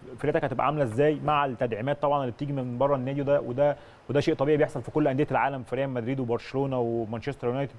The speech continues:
كل الفرق طبيعي بيبقى عندها ناس من ولاد النادي، آه، متربيين جوه النادي، وط-، وب-، وبقى في صفقات، عشان برضو ما يبقاش طول الوقت الناس فاكره ان، ان الانديه الكبيره كلها بس، آه، هم ال-، ال-،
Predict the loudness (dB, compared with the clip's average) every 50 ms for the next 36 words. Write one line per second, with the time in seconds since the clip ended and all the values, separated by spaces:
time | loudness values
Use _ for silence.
0 | -2 2 4 4 4 4 4 2 2 2 0 -4 -12 -20 -20 -20 -20 -20 -20 -20
1 | -20 -20 -6 -2 2 4 6 6 6 6 4 2 2 2 2 2 2 2 2 -2
2 | -4 -4 -4 -2 -2 0 0 0 0 0 0 0 -2 -4 -10 -16 -20 _ -20 -20
3 | -20 -20 -20 -20 -20 -20 -20 -20 -20 -14 -6 -2 0 0 2 0 0 0 0 0
4 | 2 2 2 2 4 4 2 2 2 0 -2 -2 -4 -4 0 2 2 4 4 4
5 | 4 2 2 4 4 4 4 4 4 2 2 0 0 -2 0 2 2 2 2 0
6 | -4 -20 -20 -20 -20 -20 -20 -18 -8 -6 -4 -2 0 2 2 2 2 2 0 0
7 | 0 0 0 0 2 2 4 6 4 4 2 2 0 0 0 0 0 -2 -2 0
8 | 0 0 0 0 -2 -4 -4 -4 -4 -2 0 0 2 4 4 2 2 2 4 4
9 | 4 4 2 2 2 4 4 4 4 4 2 0 -2 -2 0 2 2 2 2 2
10 | 2 2 2 2 0 0 -2 -4 -4 -4 -4 -6